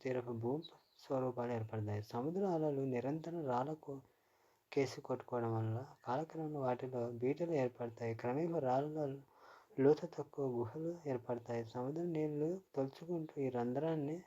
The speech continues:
పెద్దగా చేయడం వల్ల గుహలు పైభాగంలోని మిగిలిన సముద్రంలో తోరణాల్లో, సముద్రపు తోరణాలు ఏర్పడతాయి. మరింత కోతకు గురైతే పైగా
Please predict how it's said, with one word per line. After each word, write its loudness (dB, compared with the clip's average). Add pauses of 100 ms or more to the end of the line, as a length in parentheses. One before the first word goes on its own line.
(160)
పెద్దగా 2
చేయడం 0
వల్ల -2 (200)
గుహలు -2 (100)
పైభాగంలోని -4 (680)
మిగిలిన 8
సముద్రంలో -2
తోరణాల్లో, -4 (1300)
సముద్రపు 2
తోరణాలు 2 (340)
ఏర్పడతాయి. -2
మరింత 0
కోతకు -2
గురైతే -2
పైగా -2